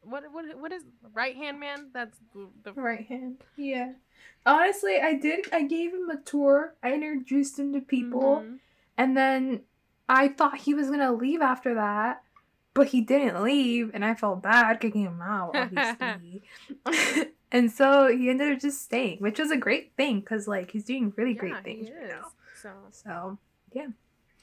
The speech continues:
Speaker 2: All right, so, um, if you guys got this far, thank you guys so much for listening. Thank you to the new people that are
Speaker 1: Mm-hmm.
Speaker 2: listening. We appreciate you guys. Um, you can come follow us on social media at You're Doing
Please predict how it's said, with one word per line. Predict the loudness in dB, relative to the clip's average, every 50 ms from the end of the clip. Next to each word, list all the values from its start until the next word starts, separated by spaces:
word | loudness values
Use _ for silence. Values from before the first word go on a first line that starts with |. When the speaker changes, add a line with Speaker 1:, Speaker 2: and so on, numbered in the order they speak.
| -20 -20 -20 -20 -20 _ _ -2
Speaker 2:
All | 2
right, | 4 6 6 6 6 4
so, | 2 2 4 4
um, | 6 6 6 6 6 6 6 6 6 4 4 2 2 0
if | 0 0 2
you | 2 2
guys | 2 4 4
got | 4 4 4 2 0 0
this | 0 0 0 0
far, | 2 4 6 6 6 4
thank | 2 2 0 0 0
you | 2 4
guys | 4 4 4 4
so | 2
much | 2 2 0 0
for | 2 2
listening. | 4 4 4 2 0 2 2 4
Thank | 4 4 6 8
you | 6 6
to | 6 4
the | 4 6
new | 8 8 6 6
people | 4 2 4 6 6 6 6
that | 6 6 6
are | 6
Speaker 1:
Mm-hmm. | 4
Speaker 2:
listening. | 4 2 0 -2 -4 -4 -2 -2 -2 0
We | 2 2 2
appreciate | 2 0 -2 -4 -2 -2 -2 -2 -6 -6 -6 -6 -6 -6 -8
you | -8 -4
guys. | 0 2 2 2 2 2 0 -2 -4 -8 -12 -20 -20 -20 -20 -20 -20 -10 _ 2
Um, | 4 4 6 4 2 0 -4 _ _ _ _ _ _ _ _ _ _ _ _ _ -12 -6
you | -4 -2
can | 0 2
come | 2 2 6
follow | 8 8 8 8 8
us | 6 4
on | 0 0
social | 2 0 0 0 2 2
media | 4 4 4 4 4 2
at | 2 0 -2 -2
You're | 0 0 0
Doing | 0 0 0 0 -2